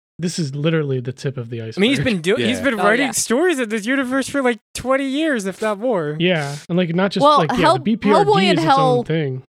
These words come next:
Speaker 1: It's crazy.
Speaker 4: Hellboy in Hell is the, is the final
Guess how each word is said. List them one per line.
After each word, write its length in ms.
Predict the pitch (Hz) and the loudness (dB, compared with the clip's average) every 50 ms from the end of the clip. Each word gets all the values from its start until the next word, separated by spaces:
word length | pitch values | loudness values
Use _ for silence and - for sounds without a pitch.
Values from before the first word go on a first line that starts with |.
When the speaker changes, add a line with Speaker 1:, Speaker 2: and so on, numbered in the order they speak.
| _ _ | _ _
Speaker 1:
It's 80 | - - | -20 -16
crazy. 220 | - - 156 156 156 | -10 -6 -2 0 0
Speaker 4:
Hellboy 320 | 269 339 359 370 381 359 311 | 0 0 0 -2 -2 -2 -2
in 100 | 277 285 | -2 -2
Hell 260 | 285 277 240 247 240 | 0 0 0 0 0
is 360 | 214 - 220 233 240 226 208 | 0 -2 -2 -4 -4 -4 -6
the, 340 | 190 220 247 220 208 202 - | -6 -6 -6 -6 -6 -6 -6
is 200 | 233 247 220 202 | -6 -6 -6 -8
the 300 | 180 233 220 202 190 185 - _ _ _ - | -8 -10 -8 -8 -10 -12 -14 _ _ _ -4
final 680 | 247 233 240 247 240 226 226 226 220 208 208 190 185 | -2 -2 -2 -2 -2 -4 -4 -6 -6 -6 -8 -8 -10